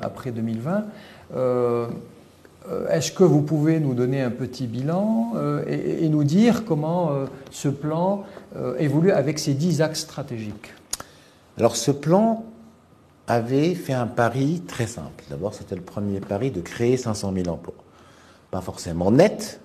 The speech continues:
Speaker 2: mais de contribuer à la création de cinq cent mille emplois. Ce pari a été tenu, euh, au niveau, au niveau de cette création-là. Il a fait le pari de,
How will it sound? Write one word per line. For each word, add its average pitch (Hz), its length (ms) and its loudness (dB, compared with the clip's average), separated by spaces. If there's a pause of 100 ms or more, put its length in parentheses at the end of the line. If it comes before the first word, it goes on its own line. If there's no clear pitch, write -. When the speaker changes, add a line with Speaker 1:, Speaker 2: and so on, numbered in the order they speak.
(140)
Speaker 2:
mais 98 360 2 (120)
de 92 80 -2
contribuer 95 600 -4
à 139 80 0
la 95 100 0
création 104 440 -4
de 110 60 -4
cinq 101 140 -4
cent 87 160 -8
mille 85 200 -6
emplois. - 240 -14
Ce - 140 -4
pari 107 320 2
a 127 60 8
été 120 200 2
tenu, 104 300 0 (1200)
euh, 64 540 -10 (160)
au 92 60 -8
niveau, 110 640 2
au 95 100 -2
niveau 104 340 0
de 120 60 -6
cette 101 160 -4
création-là. 85 640 -6 (560)
Il 80 120 -2
a 90 60 0
fait 92 160 -2
le 92 60 -2
pari 113 680 2 (260)
de, 131 460 0